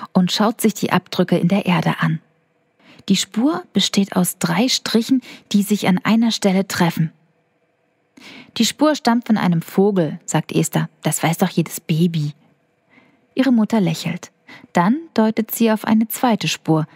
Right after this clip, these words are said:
die Esther übersehen hat, und sagt: „Das hast du gut erkannt. Weißt du auch, welches Tier die anderen Abdrücke hinterlassen hat?“ Esther muss zugeben, dass sie es nicht weiß.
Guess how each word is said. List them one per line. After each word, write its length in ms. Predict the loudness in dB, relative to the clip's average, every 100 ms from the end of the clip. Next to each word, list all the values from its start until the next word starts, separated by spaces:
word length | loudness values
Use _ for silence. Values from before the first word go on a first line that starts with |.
| -4
die 180 | -2 0
Esther 240 | 0 0 0
übersehen 500 | 0 2 2 2 0
hat, 140 | 0
und 160 | 0 2
sagt: 320 | 0 -2 -10 _ _ _ -18
„Das 160 | -4 -2
hast 180 | 0 -2
du 20 |
gut 220 | -2 -2
erkannt. 480 | -2 0 0 0 -6 _ _ _
Weißt 260 | -2 -2 0
du 80 | 2
auch, 280 | 2 0
welches 340 | -2 -2 -2 -6
Tier 240 | 0 0
die 180 | 0 -2
anderen 400 | 0 0 0 0
Abdrücke 440 | -2 -2 -4 0
hinterlassen 520 | 2 2 0 2 2 0
hat?“ 200 | -4 -14 _ _ _ _ _ _ -20 -20 _ _ _ 0
Esther 320 | 0 2 2
muss 320 | 2 0 -4
zugeben, 640 | -8 -4 -2 2 2 2 0
dass 220 | -2 -2
sie 80 | -4
es 120 | 0
nicht 300 | 0 0 -2
weiß. 320 | 0 -2